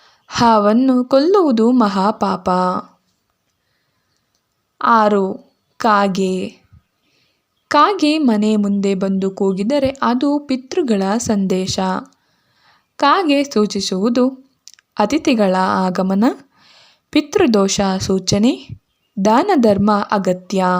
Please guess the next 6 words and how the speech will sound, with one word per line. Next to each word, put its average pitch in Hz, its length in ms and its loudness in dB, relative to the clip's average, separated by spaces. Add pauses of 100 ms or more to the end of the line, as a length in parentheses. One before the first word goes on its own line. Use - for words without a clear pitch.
(800)
ಕಾಗೆಗೆ 330 560 2
ಅನ್ನ 214 340 0 (120)
ನೀಡಿದರೆ 220 600 2
ಪಿತೃಶಾಂತಿ 226 920 -2
ಲಭಿಸುತ್ತದೆ. 180 840 0 (2750)
ಏಳು, 196 800 2